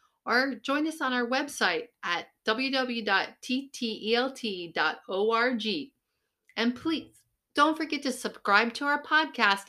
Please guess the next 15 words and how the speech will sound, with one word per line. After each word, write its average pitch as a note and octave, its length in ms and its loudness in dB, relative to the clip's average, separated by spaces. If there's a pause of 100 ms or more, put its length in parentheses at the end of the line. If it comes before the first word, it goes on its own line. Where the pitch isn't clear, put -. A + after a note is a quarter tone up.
(120)
and A3 160 0
our A3+ 100 0
YouTube G#3 440 -4
channel. D3 440 -6 (600)
As G#3 200 2
I A#3 80 2
mentioned, G3 500 -4 (240)
there, F#3 300 0 (120)
the F#3+ 100 2
links A3+ 360 -2
are F#3 100 0
in F#3 220 -4
the G3 100 -4
show D3 240 -4
notes. - 400 -14